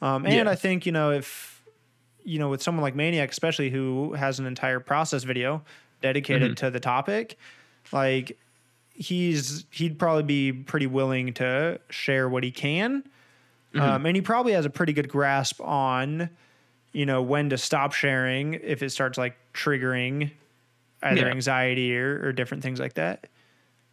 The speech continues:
Speaker 1: Um, yeah, that's, that's what's interesting about, like, switching that question up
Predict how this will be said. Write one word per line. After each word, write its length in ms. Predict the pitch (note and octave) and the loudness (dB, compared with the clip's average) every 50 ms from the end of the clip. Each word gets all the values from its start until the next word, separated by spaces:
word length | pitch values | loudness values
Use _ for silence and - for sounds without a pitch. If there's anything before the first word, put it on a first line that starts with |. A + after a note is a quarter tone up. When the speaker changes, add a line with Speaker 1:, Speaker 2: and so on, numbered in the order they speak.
| _ _ - | _ _ -6
Speaker 1:
Um, 580 | C#3 B2 B2 A#2+ A#2+ B2+ C#3+ D3+ E3 E3+ E3 E3 - _ _ _ _ _ _ - - _ _ _ _ _ _ _ _ - - _ | -2 -2 0 0 0 0 -2 -4 -4 -6 -8 -10 -12 _ _ _ _ _ _ -20 -20 _ _ _ _ _ _ _ _ -20 -10 _
yeah, 280 | - D#3 D#3+ C#3+ A2 - - | 0 2 2 2 0 0 0
that's, 360 | D3 D3+ D#3 - - - - | 0 0 0 0 -4 -8 -8
that's 240 | - - D#3+ E3 D#3+ | -4 -2 -2 0 0
what's 160 | A3 G#3+ E3+ | 0 0 0
interesting 380 | F3 E3+ F3 F3 E3 C#3+ D3+ D3+ | 2 2 2 2 2 2 2 2
about, 180 | C#3+ C#3 C#3 C#3 | 2 2 2 2
like, 300 | C3+ B2+ B2+ C3 - - | 2 0 -2 -4 -8 -12
switching 380 | - - - D3 C#3 - D3 C#3 | -10 -4 -2 -2 0 0 0 -2
that 140 | C3 B2+ - | -2 -2 -2
question 360 | - C#3 C3 - - C3+ B2 | -2 -2 -2 0 -2 -2 -2
up 280 | A2+ - - - - | -2 -4 -6 -8 -14